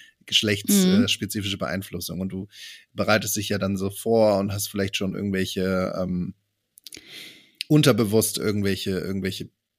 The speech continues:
Speaker 1: Pläne fürs Kind oder so.
Speaker 2: Naja,
Speaker 1: Ich weiß
Speaker 2: klar.
Speaker 1: es nicht.
Speaker 2: Oder die, die dann immer erzählen, „Naja, eigentlich sollte ich ein Junge werden. Meine Mutter hat die ganze Schwangerschaft
Speaker 1: <laughs>
Speaker 2: über gedacht, ich werd ein Junge.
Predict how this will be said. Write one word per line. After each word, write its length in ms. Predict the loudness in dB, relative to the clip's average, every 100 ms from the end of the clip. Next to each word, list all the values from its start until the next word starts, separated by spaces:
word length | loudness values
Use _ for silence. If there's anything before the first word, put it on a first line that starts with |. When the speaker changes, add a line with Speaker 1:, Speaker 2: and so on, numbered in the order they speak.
| _
Speaker 1:
Pläne 380 | 2 4 4 2
fürs 220 | -2 -2
Kind 200 | -2 6
oder 80 | 8
so. 60 |
Speaker 2:
Naja, 220 | 10 8 6
Speaker 1:
Ich 40 |
weiß 120 | 6
Speaker 2:
klar. 140 | 8 8 6
Speaker 1:
es 40 |
nicht. 80 | 4
Speaker 2:
Oder 200 | 8 8
die, 200 | 10 10
die 100 | 10
dann 160 | 10 8
immer 140 | 8 8
erzählen, 380 | 8 8 8 8
„Naja, 220 | 8 8
eigentlich 360 | 6 6 4
sollte 220 | 6 4 6
ich 80 |
ein 80 | 6
Junge 280 | 6 6 6
werden. 240 | 6 6
Meine 180 | 4 4
Mutter 200 | 4 4
hat 120 | 2 4
die 60 |
ganze 200 | 4 6
Schwangerschaft 500 | 6 6 6 6 4
Speaker 1:
<laughs> 40 | 4
Speaker 2:
über 140 | 4
gedacht, 300 | 4 6 6 4
ich 140 | 2
werd 160 | 4 4
ein 60 |
Junge. 420 | 6 8 8 6